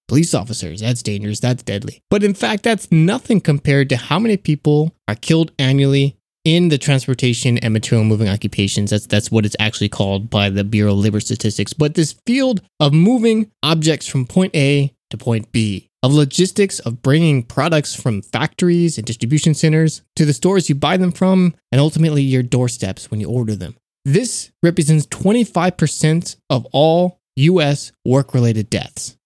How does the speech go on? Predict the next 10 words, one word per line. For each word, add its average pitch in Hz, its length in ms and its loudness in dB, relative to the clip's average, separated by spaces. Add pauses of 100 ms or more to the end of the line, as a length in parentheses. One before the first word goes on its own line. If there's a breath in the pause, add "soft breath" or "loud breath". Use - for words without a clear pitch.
(160)
This 110 160 -2
field, 101 320 -4
it's - 260 -6
huge. 107 260 -2
It's 123 120 -2
a - 20 2
huge 180 320 2
amount 165 180 4
of 143 80 -2
people 127 420 0